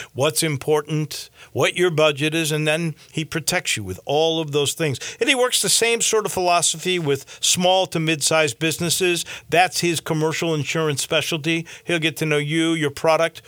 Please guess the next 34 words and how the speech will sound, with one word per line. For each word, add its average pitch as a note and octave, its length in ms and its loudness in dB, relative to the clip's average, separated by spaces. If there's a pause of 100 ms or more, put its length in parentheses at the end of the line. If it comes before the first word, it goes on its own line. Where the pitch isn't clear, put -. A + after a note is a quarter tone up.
(180)
your C#3+ 160 2
employees, D#3+ 920 0
what F3 140 -2
your A3 120 4
budget F3+ 380 2
is, F3 400 2 (240)
what E3 340 2
you G3 60 2
forecast F#3 720 0
out, F3+ 280 4
what F3 220 0
you F#3+ 60 0
gotta F#3+ 240 4
protect, F3+ 640 0 (180)
and E3+ 240 0
then D#3+ 240 4
he E3 220 -2
goes D3 420 0
to D3 100 -2
work. C#3 320 0 (220)
All F3+ 100 4
you F#3 160 0
gotta F#3 200 4
do F3 160 2
is D#3+ 120 0
make F3+ 220 2
the D3+ 100 -2
call, E3 360 2
nine E3 240 4
oh F3+ 100 4
one, F3 240 2
three E3+ 240 2
eight E3 180 2
six, F#3 380 0